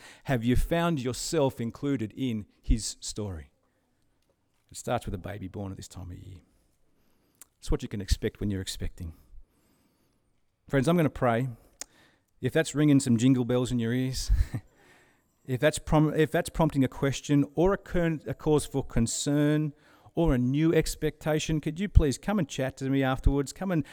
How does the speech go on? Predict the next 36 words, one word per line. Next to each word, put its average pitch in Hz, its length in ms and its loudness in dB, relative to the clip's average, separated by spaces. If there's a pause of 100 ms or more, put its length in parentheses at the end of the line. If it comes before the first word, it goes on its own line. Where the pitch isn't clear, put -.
ask - 320 -2
a 143 80 -2
question. 143 560 -4 (760)
Talk 196 160 0
to 180 80 -2
someone 151 300 4
here 139 200 6
that 127 120 0
you 135 80 4
know 135 140 6
is 131 80 2
a 127 40 -4
Christian - 400 -4
and 123 60 -4
say, 135 80 -2
"What 131 200 -6
the 175 80 -4
heck 147 240 4
is 131 100 -8
that 139 120 -4
chap 127 240 -6
<laughs> - 100 8
on 208 40 6
about?" - 420 10
That's - 220 -4
all 160 140 0
right 147 120 2
with 143 160 -4
me 139 140 0
as 135 120 -4
well. 135 280 -6 (1300)
Whatever 196 240 2
you 208 60 4
do, 151 160 4
don't 160 180 4
miss - 480 2